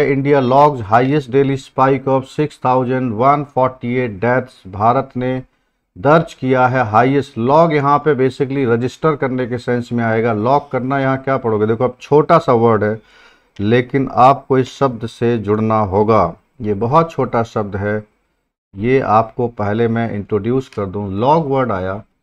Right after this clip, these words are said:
आप लोगों के मैथ्स में लॉग अलग होता है, लेकिन यहाँ लॉग सिंपल रजिस्टर करने के सेंस में आएगा। रजिस्टर, एल ओ जी अगर आपका आता है तो equal to रजिस्टर करना, दर्ज करना।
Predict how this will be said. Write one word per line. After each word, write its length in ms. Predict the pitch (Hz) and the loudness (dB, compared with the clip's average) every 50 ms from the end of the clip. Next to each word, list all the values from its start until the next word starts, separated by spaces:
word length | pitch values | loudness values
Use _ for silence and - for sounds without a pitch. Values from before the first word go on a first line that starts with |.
| _ _ _ _ _ _ _ _ _ _ _ _ _ _ _ _ _ - | _ _ _ _ _ _ _ _ _ _ _ _ _ _ _ _ _ -8
आप 320 | - 113 131 139 139 - 135 | -2 0 0 0 0 -2 -2
लोगों 300 | 143 147 143 151 160 160 | -2 0 0 0 -2 -4
के 220 | - - 151 151 156 151 131 - - - - 104 | -4 -4 -2 -2 0 -2 -2 -6 -10 -14 -10 -6
मैथ्स 380 | 104 117 131 139 139 - - - | -2 2 2 2 2 0 -4 -6
में 80 | 139 131 | -4 -2
लॉग 400 | 117 110 120 131 135 131 - - | 0 2 2 2 2 0 -2 -6
अलग 260 | - - 123 139 139 | -4 0 0 0 0
होता 400 | 131 120 110 110 - 113 107 107 | 2 0 -2 -2 0 -2 0 0
है, 60 | 110 | 0
लेकिन 300 | 110 110 107 110 104 104 | -2 -2 -4 -4 -6 -8
यहाँ 260 | 104 104 107 123 131 123 | -6 -6 -4 -4 -4 -2
लॉग 360 | 107 107 113 117 123 120 - _ _ _ _ _ _ _ | 0 0 2 0 0 -2 -6 _ _ _ _ _ _ _
सिंपल 640 | - - - 139 131 139 131 131 - 147 143 143 139 123 104 | -16 -4 -2 -2 0 0 -4 -4 -2 -2 -2 -2 -2 -4 -2
रजिस्टर 500 | 110 117 117 123 123 - - 147 143 135 | -2 -2 -2 -4 -8 -6 -4 -4 -4 -2
करने 320 | - 117 107 107 104 107 95 | -2 -4 -4 -2 -4 -4 -4
के 120 | - 101 | -4 -8
सेंस 340 | 92 - 98 95 95 90 - - | -8 -6 -8 -8 -8 -10 -12 -12
में 120 | 95 90 | -10 -10
आएगा। 420 | 87 85 90 - - - 101 95 107 | -8 -10 -10 -12 -16 -14 -8 -6 -6
रजिस्टर, 500 | 107 110 117 - - - 135 117 92 - _ _ _ _ _ _ _ _ _ _ _ _ _ _ _ _ _ _ _ _ _ _ _ - | -6 -6 -8 -10 -8 -6 -4 -4 -4 -4 _ _ _ _ _ _ _ _ _ _ _ _ _ _ _ _ _ _ _ _ _ _ _ -8
एल 380 | - 113 123 131 139 139 139 139 - | -4 -2 0 0 0 0 -2 -4 -6
ओ 220 | 117 123 135 139 131 | -4 0 0 0 0
जी 340 | 110 95 101 113 127 143 147 - | 0 -4 -6 -4 -4 -4 -4 -4
अगर 300 | - 120 113 123 127 117 | -4 -4 -2 -2 -2 0
आपका 340 | 113 117 117 - - - 104 | 0 -2 -2 -2 -4 -8 -2
आता 360 | 92 101 104 - - 135 131 120 | 0 0 0 0 -2 -2 -2 -2
है 260 | 107 104 104 113 117 113 | 0 -2 -2 -2 -4 -4
तो 200 | _ - 107 101 | _ -8 -8 -8
equal 360 | - _ - 117 113 107 104 | -8 _ -4 -2 -2 -2 -4
to 160 | - 131 120 98 | -4 -6 -4 -2
रजिस्टर 480 | 104 104 101 110 - - - 135 123 113 | -2 -4 -4 -6 -10 -6 -4 -4 -4 -4
करना, 320 | - 113 101 98 104 104 92 | -4 -6 -6 -6 -6 -6 -6
दर्ज 360 | 90 92 131 139 127 120 - | -4 -2 0 0 0 -2 -6
करना। 380 | - 104 90 92 92 82 - | -8 -8 -8 -8 -10 -14 -16